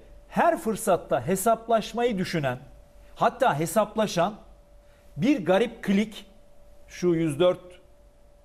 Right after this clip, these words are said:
amiralde olduğu gibi sürekli bu fetö meselesini insanların önüne koydu ve şöyle bir şey dedi. İşte, e, Türkiye'de muhafazakar, e, mütedeyyin insanların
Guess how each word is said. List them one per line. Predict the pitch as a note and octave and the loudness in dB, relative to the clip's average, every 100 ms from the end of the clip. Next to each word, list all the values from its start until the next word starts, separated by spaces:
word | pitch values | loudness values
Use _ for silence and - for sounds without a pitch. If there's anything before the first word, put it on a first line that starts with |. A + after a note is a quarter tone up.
| _ | _
amiralde | D3+ E3+ E3 E3 F3 | -4 2 2 4 2
olduğu | D3+ C#3+ F3+ | 0 0 0
gibi | C3 C3 B3 - - - - - | 0 -4 -4 -8 -20 -20 -20 -20
sürekli | - - D4+ F4 C4+ - E3+ | -14 0 4 4 2 -2 -2
bu | F#3 | -2
fetö | - A3+ A#3 | 0 0 2
meselesini | F3+ E3+ F3 D#3 C3 D3 B2 - - - - | 0 0 0 0 -2 -4 -4 -8 -16 -20 -6
insanların | E3+ - G#3 F#3+ E3+ C3+ G2+ | -4 0 -2 2 0 0 -4
önüne | C#3+ D#3+ A#3 | -2 0 0
koydu | A#3+ A#3 B3 C4+ - - - - | 0 0 0 -4 -8 -20 -18 -6
ve | E3 | -4
şöyle | G#3+ A#3+ G#3+ | 2 4 4
bir | F3+ | 0
şey | F#3 D#3 | 0 0
dedi. | C3 G#2+ - - - - | -2 -8 -14 -20 -20 -16
İşte, | D3 - G3+ A3+ A3+ - - - - - | -12 -4 2 2 2 -6 -20 -20 -20 -10
e, | C#3+ D3 D3 C#3+ C#3 | -2 0 0 0 -4
Türkiye'de | - A#3 A#3 G3+ F3+ A3 A#3 - - | -4 -4 0 2 4 2 0 -6 -16
muhafazakar, | C#3+ E3 F#3+ F#3+ G3 F#3+ G#3 F#3 - - _ _ - - | -2 0 0 0 -2 0 2 0 -4 -18 _ _ -20 -14
e, | F#3 F#3 | -10 -6
mütedeyyin | E3+ A3 G3 A3 A#3+ | -4 0 2 2 2
insanların | G#3+ E3+ F3+ E3+ E3+ G#3 C4 | 0 -2 0 2 2 2 0